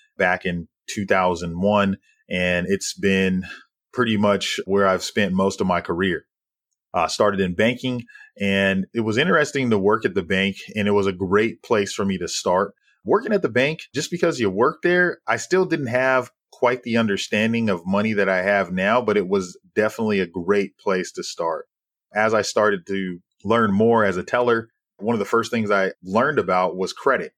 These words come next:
because we were selling credit cards while I was at the bank. So as we're doing this with the credit cards, I got a credit card, and then I found out how to fix credit because I had to fix my own. It was my first experience with credit.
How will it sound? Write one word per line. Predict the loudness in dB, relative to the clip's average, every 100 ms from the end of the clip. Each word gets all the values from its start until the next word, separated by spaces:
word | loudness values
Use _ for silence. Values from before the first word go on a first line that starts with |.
| _ _ _
because | -6 -2 -2
we | -4 -2
were | 0 0
selling | 0 0 0
credit | 0 0 0
cards | 0 0
while | -2 -2
I | -2
was | -4
at | -8
the | -10
bank. | -14 -16 _ _ _ _
So | 0 2
as | 2 0 0
we're | 0 -2
doing | 0 0 0
this | 2 0 -2
with | -6 -6
the |
credit | -4 0 0 0
cards, | 0 2 0 -6 -16 -20 -20 _ _ 0
I | 2 4 2 0 -6 _
got | 0 2 0
a |
credit | 0 0 0
card, | -6 -6 -8 -14 _ _ _ _
and | 0 2 2 0 -2 -6 -10 _
then | -4 0 2
I | 0
found | 2 2 4
out | 2 2
how | 0
to | 0
fix | -2 -4 -2
credit | 0 2 0 -2
because | -2 0
I | 2
had | 0 -2
to |
fix | -2 -4 -2
my | -4 -4
own. | -6 -12 _ _ _
It | -2
was | 0 0 0
my | -4
first | 0 0 0 -2
experience | -6 -2 0 0 -2
with | -2 2 2 -2 _
credit. | -2 0 2 0